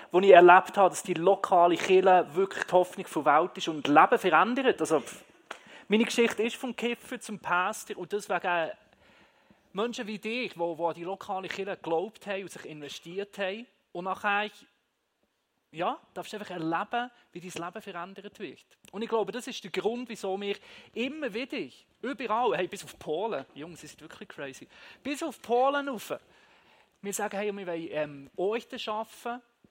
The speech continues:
wo Menschen miteinander und mit Jesus können an den Tisch hocken. Und das berührt mich. Und das ist, äh, das, was mein Leben verändert hat.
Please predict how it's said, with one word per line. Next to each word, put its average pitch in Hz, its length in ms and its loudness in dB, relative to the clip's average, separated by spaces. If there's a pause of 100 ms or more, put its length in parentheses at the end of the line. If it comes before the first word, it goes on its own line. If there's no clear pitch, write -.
(160)
wo 165 160 -8
Menschen 190 560 -4
miteinander 226 760 -6 (200)
und 160 100 -16
mit 165 180 -18
Jesus 151 420 -10
können 139 140 -14
an - 100 -20
den 127 100 -18
Tisch - 180 -18
hocken. - 380 -20 (760)
Und - 120 -20
das 175 120 -16
berührt 175 500 -12
mich. 202 300 -12 (760)
Und 147 160 -16
das 165 120 -12
ist, - 180 -10
äh, 147 140 -8
das, 156 220 -4
was 165 60 -16
mein 151 220 -8
Leben 170 160 -8
verändert 170 600 -10
hat. - 420 -14